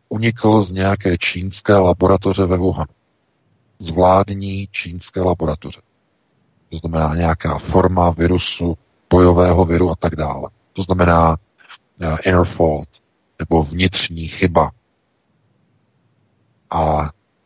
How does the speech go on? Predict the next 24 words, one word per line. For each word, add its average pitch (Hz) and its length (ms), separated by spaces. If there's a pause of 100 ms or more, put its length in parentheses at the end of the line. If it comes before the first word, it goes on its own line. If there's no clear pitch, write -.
(400)
to 117 380
jako 98 260
je 95 80
jedna 80 200
spekulace, 127 880
která 82 300
je 80 80
velice 78 280
populární 90 560
na 85 180
americké 104 720
alternativě, 73 720 (100)
zdůrazňuji. 78 680 (680)
Eh, 82 380
Alex 85 380
Jones 87 240
na 82 140
ní 87 140
úplně 92 380
ujíždí. 95 560 (1500)
Potom 165 300
je 113 100
ruská 85 400
alternativa 80 800